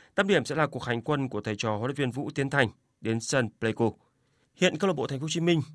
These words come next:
mới có vỏn vẹn bảy điểm sau mười một vòng đấu và đang đứng áp chót bảng xếp hạng, trong khi V-League hai nghìn không trăm hai mươi ba chỉ còn hai vòng đấu nữa là kết thúc giai đoạn một và tách top để tranh nhóm vô địch và đua trụ hạng. Nhằm củng cố lực lượng, mới đây, câu lạc bộ Thành phố Hồ Chí Minh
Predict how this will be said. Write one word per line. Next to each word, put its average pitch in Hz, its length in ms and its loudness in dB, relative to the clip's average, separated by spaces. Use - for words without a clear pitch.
mới 135 200 2
có 151 140 0
vỏn 156 240 0
vẹn 120 240 -4
bảy 120 140 2
điểm 113 200 0
sau 123 240 -2
mười 117 120 0
một 110 140 -2
vòng 107 140 -2
đấu 110 260 2
và 120 100 0
đang 113 200 0
đứng 110 160 -2
áp 165 180 0
chót 180 220 -2
bảng 98 240 -4
xếp - 160 -6
hạng, 135 160 6
trong 170 140 2
khi 160 180 0
V-League 147 280 0
hai 127 140 -4
nghìn 110 120 -2
không 113 160 -14
trăm 113 180 -8
hai 117 80 -6
mươi 117 80 -2
ba 120 200 6
chỉ 143 140 -4
còn 139 180 4
hai 156 260 2
vòng 139 180 -2
đấu 117 100 -2
nữa 151 200 -2
là 107 200 -2
kết 156 220 -4
thúc 175 220 -2
giai 117 160 -4
đoạn 101 140 0
một 113 160 4
và 120 120 4
tách 185 220 -2
top 220 180 4
để 104 160 -2
tranh 117 240 -4
nhóm 107 140 0
vô 123 140 2
địch 113 100 2
và 98 80 -6
đua 110 120 -2
trụ 117 120 -4
hạng. 113 180 4
Nhằm 165 240 4
củng 143 280 -2
cố 151 140 0
lực 185 140 -2
lượng, 156 200 4
mới 123 140 0
đây, 151 200 4
câu 185 140 2
lạc 170 40 0
bộ 143 100 0
Thành 123 220 -4
phố 120 100 -10
Hồ 147 40 -6
Chí 147 100 -6
Minh 151 160 6